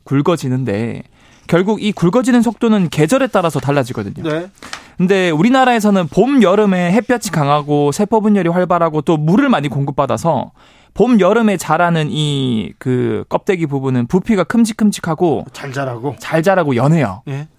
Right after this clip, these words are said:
Speaker 1: 하지만 가을, 겨울에는 성장 속도가 급격히 감소하고 물 공급도 별로 안 되다 보니까 얘네들은 굉장히 좀 얇고 또 색이 진합니다.
Speaker 2: 아, 그렇군요.
Speaker 1: 네.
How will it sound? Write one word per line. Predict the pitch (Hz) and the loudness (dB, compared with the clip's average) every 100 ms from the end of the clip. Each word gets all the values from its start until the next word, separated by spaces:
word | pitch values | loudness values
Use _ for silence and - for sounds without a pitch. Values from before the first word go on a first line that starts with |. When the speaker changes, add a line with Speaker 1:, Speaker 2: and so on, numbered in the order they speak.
| _ | _
Speaker 1:
하지만 | - 220 220 208 156 | -4 0 2 0 -2
가을, | - 180 240 | 0 0 2
겨울에는 | 220 240 226 202 240 269 277 | 2 2 2 2 2 2 -4
성장 | - 262 269 247 | -6 0 2 2
속도가 | 226 214 185 175 | 0 -4 -6 -4
급격히 | 208 - 254 240 233 | -4 -4 -4 -4 -4
감소하고 | - 127 131 151 131 156 233 247 - - - | -6 -6 -2 -2 -2 0 -2 -4 -20 -20 -6
물 | 156 262 311 | 2 2 4
공급도 | 247 214 180 175 | 2 0 0 0
별로 | 175 156 | 2 0
안 | 117 | -2
되다 | 151 143 | -2 -2
보니까 | 127 110 165 143 202 - 120 - _ 139 | -2 -2 -2 -2 -4 -12 -20 -20 _ -2
얘네들은 | 190 196 190 | 0 0 0
굉장히 | 202 226 226 185 | 2 4 2 0
좀 | - 170 131 | 0 0 0
얇고 | 117 170 190 226 214 - | 0 0 -2 0 0 2
또 | 185 156 113 - | 2 2 0 -4
색이 | - 220 | -4 -2
진합니다. | - - 143 123 104 - | 0 0 0 0 -6 -10
Speaker 2:
아, | - 127 | -10 -6
그렇군요. | 156 - 135 160 107 | -6 -6 -8 -8 -6
Speaker 1:
네. | 120 104 | -6 -6